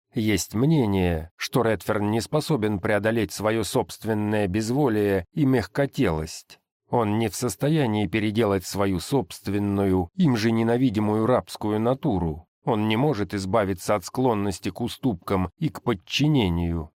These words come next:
По причине такого скандального жизненного банкротства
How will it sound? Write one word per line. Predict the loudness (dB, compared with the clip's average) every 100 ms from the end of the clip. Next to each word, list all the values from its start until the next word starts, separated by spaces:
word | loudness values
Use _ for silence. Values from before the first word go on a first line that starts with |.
| _ _ -6
По |
причине | -2 -2 0 0 2
такого | 0 0 0 0
скандального | -2 -2 2 2 2 0 0
жизненного | 0 -2 0 0 2 0
банкротства | 0 -2 -2 -4 -4 -4 -6 -2 -2